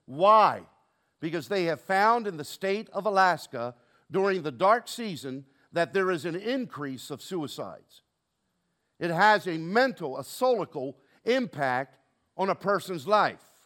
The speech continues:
And if people don't realize where it comes from, then many, unfortunately,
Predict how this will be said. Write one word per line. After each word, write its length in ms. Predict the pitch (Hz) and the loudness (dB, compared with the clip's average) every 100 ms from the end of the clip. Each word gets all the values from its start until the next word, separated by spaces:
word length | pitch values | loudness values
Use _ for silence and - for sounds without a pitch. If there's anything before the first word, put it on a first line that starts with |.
| _ _ _ _ _ _ _ _ | _ _ _ _ _ _ _ _
And 120 | 151 | -10
if 80 | 147 | -8
people 260 | - 247 233 | -6 -6 0
don't 200 | 220 196 | 2 2
realize 540 | 190 226 190 165 147 | 2 4 4 4 0
where 180 | 170 165 | -4 -4
it 100 | 120 | 0
comes 300 | 202 269 233 | 2 2 0
from, 400 | - 143 120 147 - _ _ | -8 -8 -8 -10 -16 _ _
then 380 | 139 196 185 156 - | 0 2 2 -4 -6
many, 380 | 165 233 196 190 | 0 2 2 -2
unfortunately, 960 | 175 165 214 240 180 175 151 143 143 | -4 -4 -2 -2 -4 -12 -8 -8 -8